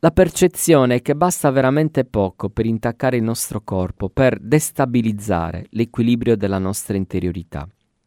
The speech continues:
In questa esperienza di sofferenza che ci lega gli uni agli altri, che ci appartiene in quanto uomini,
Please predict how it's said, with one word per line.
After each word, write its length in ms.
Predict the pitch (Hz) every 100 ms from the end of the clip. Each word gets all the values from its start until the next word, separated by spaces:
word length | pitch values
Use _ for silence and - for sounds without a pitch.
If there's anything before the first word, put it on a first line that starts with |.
| _ _ _ _ _ - - - - - -
In 120 | 170
questa 300 | 190 208 -
esperienza 580 | 147 - 135 147 151 135
di 120 | 120
sofferenza 680 | - 117 - 131 147 - 117
che 200 | - 123
ci 160 | - 127
lega 360 | 139 139 120
gli 160 | 107 120
uni 360 | 160 165 143
agli 180 | 113 101
altri, 520 | 107 113 117 - 123 - _ _ _
che 120 | 139
ci 120 | - 156
appartiene 540 | 143 143 - 165 156
in 100 | 127
quanto 420 | 131 131 135 127
uomini, 520 | 104 101 98 101 110